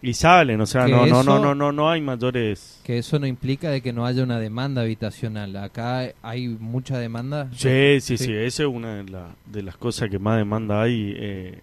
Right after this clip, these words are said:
Speaker 1: a nivel provincial, a nivel
Speaker 2: Ajá, sí,
Speaker 1: municipal,
Speaker 2: sí, sí,
Speaker 1: tampoco
Speaker 2: nacional.
Speaker 1: quedamos exentos de eso, ¿no? Eh, hay mucha demanda y bueno, obviamente que hay que ir
Speaker 2: Se
Speaker 1: dándole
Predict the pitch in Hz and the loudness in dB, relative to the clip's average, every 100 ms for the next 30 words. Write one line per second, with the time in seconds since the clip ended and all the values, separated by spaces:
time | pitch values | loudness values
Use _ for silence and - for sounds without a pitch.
0 | - 98 98 104 98 98 92 135 160 139 | -18 -16 -14 -10 -10 -10 -4 2 2 2
1 | 107 104 117 117 104 151 123 131 151 139 | -4 -6 -6 -2 0 2 2 -2 -2 -4
2 | 135 107 113 113 110 117 120 113 123 123 | -6 -4 -2 -2 -2 -2 -2 2 4 2
3 | 104 107 110 - - - - 107 101 98 | -2 -4 -6 -14 -20 -20 0 4 6 6
4 | 95 95 90 - - - 110 113 113 120 | 4 0 -4 -12 -18 -6 -2 -2 0 0
5 | 113 117 147 147 117 113 104 110 107 107 | 0 0 0 0 0 -2 -2 -2 -2 -4
6 | 123 113 104 104 104 101 104 104 101 117 | -6 -4 -4 -4 -6 -4 -6 -6 -2 0